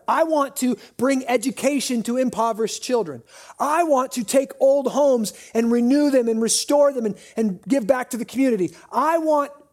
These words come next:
whatever it is. You see a big story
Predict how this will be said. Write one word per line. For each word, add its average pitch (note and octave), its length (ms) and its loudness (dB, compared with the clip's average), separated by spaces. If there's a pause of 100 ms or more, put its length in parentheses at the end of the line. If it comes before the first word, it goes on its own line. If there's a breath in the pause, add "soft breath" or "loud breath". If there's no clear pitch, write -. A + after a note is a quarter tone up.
(520)
whatever F#3 360 -2
it G3 60 -4
is. - 400 -6 (600)
You F#3 120 -8
see C4 300 2
a D4 60 0
big D4 180 0
story G#3+ 580 0